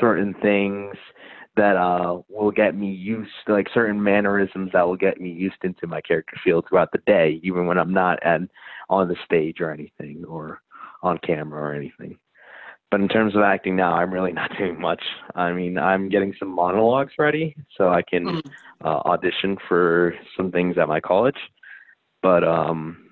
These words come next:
Speaker 1: other than that, I'm not really, uh, acting at all. Uh, but I do have a camera here, and I was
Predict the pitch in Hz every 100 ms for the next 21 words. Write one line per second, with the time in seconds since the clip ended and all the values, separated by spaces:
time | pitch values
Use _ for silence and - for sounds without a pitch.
0 | - 101 101 92 90 87 85 73 87 90
1 | 82 82 85 87 82 82 - - - 90
2 | 80 - - - - 90 - 87 78 80
3 | 87 80 - _ - - - - - 85
4 | 80 76 80 - _ _ _ 110 117 131
5 | 147 127 101 113 120 139 143 151 151 98
6 | 101